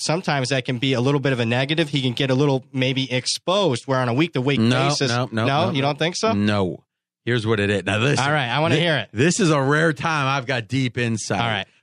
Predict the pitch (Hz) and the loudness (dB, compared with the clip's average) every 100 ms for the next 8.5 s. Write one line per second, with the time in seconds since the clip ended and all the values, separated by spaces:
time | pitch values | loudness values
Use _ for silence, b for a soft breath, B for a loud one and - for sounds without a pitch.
0 | - 110 101 135 135 - 135 127 135 127 | -4 -4 0 0 -2 -2 -2 0 0 0
1 | 117 95 90 92 87 78 110 107 - 113 | 0 -4 -10 -16 -16 -6 -4 -4 -2 -2
2 | 120 117 117 113 117 120 95 - 120 113 | 0 0 0 0 -2 -2 -8 -4 0 2
3 | 120 98 b b b b - 110 104 - | 2 0 b b b b -4 -2 -2 -4
4 | 113 147 147 123 117 123 - 123 123 120 | 2 4 4 4 2 0 -2 0 2 0
5 | - 110 107 110 131 131 123 120 120 120 | 0 -2 0 2 2 4 2 2 0 0
6 | 117 117 120 107 104 113 107 110 101 95 | 0 -2 -2 -4 -2 0 0 0 -2 -2
7 | - 104 92 80 78 - 98 104 92 - | -2 0 -2 -4 -8 -12 -4 -2 -2 -2
8 | 131 127 135 127 123 | -2 2 2 2 0